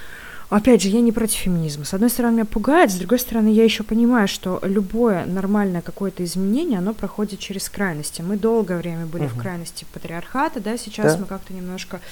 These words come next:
Speaker 1: впадаем в, вот в эту феминистическую повестку,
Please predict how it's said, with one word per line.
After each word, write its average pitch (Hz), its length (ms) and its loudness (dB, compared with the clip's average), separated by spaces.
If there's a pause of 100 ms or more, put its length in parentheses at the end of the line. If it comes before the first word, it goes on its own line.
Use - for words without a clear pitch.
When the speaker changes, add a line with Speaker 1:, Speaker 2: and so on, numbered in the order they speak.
(260)
Speaker 1:
впадаем 190 680 -4
в, 170 220 -8
вот 175 180 -10
в 180 40 -6
эту 170 540 -8
феминистическую 208 680 -6
повестку, 208 580 -4